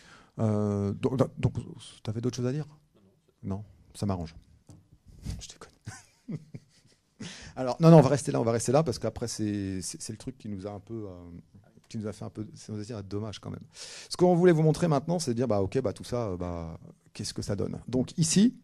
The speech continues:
Speaker 1: donc si je vais mo-, sur mon nœud numéro un, ah bah, ça, c'est, ça, c'est moche. On a un petit peu préparé, et puis finalement, donc je vais relancer ça.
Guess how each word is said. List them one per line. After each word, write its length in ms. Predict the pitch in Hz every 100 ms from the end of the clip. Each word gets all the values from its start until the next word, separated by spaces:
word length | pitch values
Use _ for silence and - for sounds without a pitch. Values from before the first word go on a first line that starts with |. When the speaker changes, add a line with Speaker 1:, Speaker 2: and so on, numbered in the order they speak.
| _ _ _ -
Speaker 1:
donc 140 | 113
si 120 | -
je 60 | 123
vais 80 | 135
mo-, 180 | 120 -
sur 160 | -
mon 140 | 113 113
nœud 100 | 113
numéro 400 | 101 101 95 107
un, 160 | 165 - - _ _ _ _ - -
ah 60 |
bah, 140 | 101 110
ça, 80 |
c'est, 140 | 104 - -
ça, 120 | -
c'est 160 | - 120
moche. 300 | 107 - - 101 - - - - - _ -
On 120 | 98
a 40 |
un 80 | 90
petit 300 | 82 - -
peu 120 | -
préparé, 640 | 104 104 95 95 113 113 -
et 80 | 95
puis 140 | -
finalement, 580 | - - 90 92 104 117 -
donc 140 | - 85
je 80 |
vais 60 | 90
relancer 300 | 90 85 -
ça. 220 | - 110